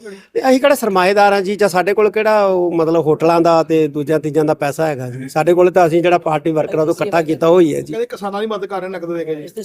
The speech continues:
Speaker 1: ਠੀਕ ਹੈ, ਲੈ ਲੈਣੇ ਚਾਹੀਦੇ ਆ ਕਿਸਾਨਾਂ ਨੂੰ, ਕਿਉਂਕਿ ਉਹ ਮ-, ਜ਼ਿਆਦਾ ਪੈਸਾ ਹੋਟਲਾਂ ਦਾ, ਅਗਰ, ਅ, ਪ-, ਅ, ਜਿਹੜਾ ਗੁਰਬਾਣੀ ਵੇਚੀ ਜਾ ਰਹੀ ਹੈ, ਪੀ ਟੀ ਸੀ ਚੈਨਲ ਰਾਹੀਂ ਵਿਦੇਸ਼ਾਂ ਤੋਂ, ਉਹ ਪੈਸਾ ਹੈ, ਲੈ ਲੈਣਾ ਚਾਹੀਦਾ ਲੋਕਾਂ ਨੂੰ।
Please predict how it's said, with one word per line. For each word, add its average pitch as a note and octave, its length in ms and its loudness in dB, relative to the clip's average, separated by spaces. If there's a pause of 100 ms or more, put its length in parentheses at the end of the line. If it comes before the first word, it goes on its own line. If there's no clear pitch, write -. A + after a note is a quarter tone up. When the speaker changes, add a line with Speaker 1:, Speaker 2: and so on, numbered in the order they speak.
Speaker 1:
ਠੀਕ E4+ 200 2
ਹੈ, E4 80 4
ਲੈ A#3+ 140 4
ਲੈਣੇ C4 200 2
ਚਾਹੀਦੇ A#3+ 280 0
ਆ - 20 -2
ਕਿਸਾਨਾਂ F3 400 -4
ਨੂੰ, F#3+ 120 -6
ਕਿਉਂਕਿ F#3 240 -6
ਉਹ F#3 320 -4
ਮ-, D#3+ 300 -10
ਜ਼ਿਆਦਾ D#3 280 2
ਪੈਸਾ E3+ 300 2
ਹੋਟਲਾਂ D#3 400 2
ਦਾ, D#3 460 2 (400)
ਅਗਰ, D3+ 300 -2
ਅ, - 20 -4
ਪ-, - 140 -8
ਅ, D3+ 400 -4
ਜਿਹੜਾ C#3+ 260 0
ਗੁਰਬਾਣੀ D3+ 380 0
ਵੇਚੀ D3 240 -2
ਜਾ C#3+ 200 0
ਰਹੀ D3 180 0
ਹੈ, D3 40 2
ਪੀ D3 160 -4
ਟੀ D#3 120 -4
ਸੀ C#3+ 120 -6
ਚੈਨਲ C3+ 240 -4
ਰਾਹੀਂ C#3+ 240 -2
ਵਿਦੇਸ਼ਾਂ C3+ 380 -4
ਤੋਂ, C#3+ 160 -2
ਉਹ F#3+ 160 0
ਪੈਸਾ F#3 300 -4
ਹੈ, F#3+ 200 -6
ਲੈ F3 160 2
ਲੈਣਾ G#3 200 2
ਚਾਹੀਦਾ F#3 280 -2
ਲੋਕਾਂ D3+ 280 -6
ਨੂੰ। D3 140 -10